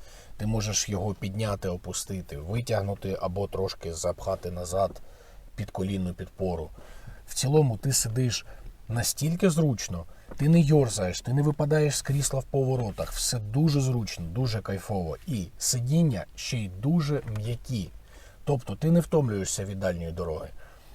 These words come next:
Це, знаєте, як сісти в улюблене дідусеве крісло, яке може дати боком.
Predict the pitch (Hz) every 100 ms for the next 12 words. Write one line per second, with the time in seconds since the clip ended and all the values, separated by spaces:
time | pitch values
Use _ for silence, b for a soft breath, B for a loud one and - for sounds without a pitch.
0 | b b - - 156 156 139 190 214 131
1 | 127 139 - - - - - - - 185
2 | 175 151 135 151 156 143 135 123 123 123
3 | 151 139 - 156 151 135 117 - 127 127
4 | 110 98 92 95 85 78 -